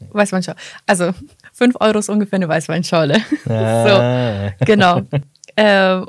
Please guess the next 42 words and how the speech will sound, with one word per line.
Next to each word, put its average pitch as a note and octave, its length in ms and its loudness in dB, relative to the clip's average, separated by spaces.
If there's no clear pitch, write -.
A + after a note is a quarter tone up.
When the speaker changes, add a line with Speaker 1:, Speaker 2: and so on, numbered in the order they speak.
Speaker 1:
und G3+ 160 0
dann G3+ 100 2
denk G#3+ 160 2
ich G#3+ 60 -2
mir G3 80 0
so, F3+ 120 -8
das F#3 160 -2
ist - 60 -12
halt F3 140 -4
gar E3 220 -2
nichts. - 440 -12
Weil, F3 320 -4
Speaker 2:
Ich C3 80 -4
Speaker 1:
also F3 120 -2
Speaker 2:
rechne B2+ 200 -2
das G#2 140 -8
immer A#2 160 -4
in G#2+ 100 -6
McDonald's G2+ 500 -6
Cheeseburgern. F#2+ 540 -8
Speaker 1:
<laughs> G2 140 -6
Speaker 2:
Wirklich. E3 640 0
Das D#4+ 100 -2
ist - 80 -4
einfach A3 220 0
mein G3+ 180 0
Speaker 1:
Okay. - 80 -4
Speaker 2:
Preisäquivalent. C#3 680 -2
Ich B2 80 -8
sag D3 180 -4
immer D3 180 -2
so, C3 140 -4
okay, D#3 240 -4
das D3 180 -6
sind C#3+ 120 -4
jetzt C3+ 140 -4
ungefähr C3+ 680 -2
achtzig C#3+ 360 -10
McDonald's C#3 480 -6
Cheeseburger. E3 720 -10
Speaker 1:
Ja, B3 180 -8
krass. - 380 -18